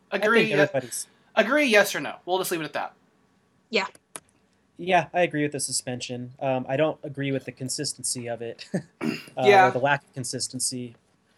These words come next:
Speaker 1: I, I think it's maddening to watch some of the hits that have been ruled on in past weeks and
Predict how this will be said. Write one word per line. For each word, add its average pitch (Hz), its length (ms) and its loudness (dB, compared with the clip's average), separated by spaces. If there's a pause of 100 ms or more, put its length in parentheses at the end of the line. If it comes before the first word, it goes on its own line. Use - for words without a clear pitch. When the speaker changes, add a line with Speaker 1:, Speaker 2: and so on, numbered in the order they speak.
(240)
Speaker 1:
I, 160 180 2
I 160 80 -2
think 185 180 0
it's 160 160 -6
maddening 143 520 0 (120)
to 131 160 -4
watch 127 340 0
some 135 140 -4
of 123 60 -10
the 120 60 -10
hits 131 300 -8
that 123 240 -4
have 117 100 -14
been 120 200 -8
ruled 120 240 -8
on 120 200 -4
in 117 120 -14
past 120 340 -8
weeks 123 460 -8
and 113 340 -14